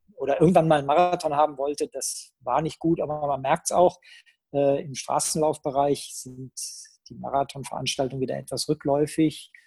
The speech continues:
Äh, der Halbmarathon ist weiterhin so die, sag ich mal, gehypte Distanz jetzt, aber auch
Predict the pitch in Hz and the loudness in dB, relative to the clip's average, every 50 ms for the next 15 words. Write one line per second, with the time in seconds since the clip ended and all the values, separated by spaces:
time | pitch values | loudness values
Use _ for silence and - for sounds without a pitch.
0 | _ _ _ _ _ _ _ - 135 131 131 120 127 113 127 147 147 147 - - | _ _ _ _ _ _ _ -8 -6 -6 -4 -2 -2 0 0 0 0 -2 0 4
1 | 147 143 143 - 143 143 143 143 143 196 - - - 131 120 - - - - 127 | 4 4 4 4 0 0 0 -2 -4 -6 -8 -4 -2 -2 0 0 -2 0 2 6
2 | 135 156 160 180 160 139 151 160 151 151 151 151 151 - - - 143 143 143 143 | 6 8 8 6 6 6 6 4 4 2 -2 -6 -6 -8 -6 -4 -4 -2 -2 -2
3 | 139 131 - 143 135 135 135 135 131 127 - _ _ _ _ _ _ _ _ _ | -4 -4 -4 -4 -2 0 0 0 0 -2 -4 _ _ _ _ _ _ _ _ _
4 | - 131 131 120 139 120 - 120 - 143 175 196 - - - 208 170 185 - - | -2 -2 0 2 0 0 2 2 4 4 4 4 4 2 2 4 6 4 2 2
5 | - _ 160 165 170 175 165 - - 156 156 156 - - - 165 156 - 147 147 | 0 _ 0 2 2 2 0 0 4 4 4 4 2 -2 -8 -6 -6 -6 -6 -6
6 | - | -8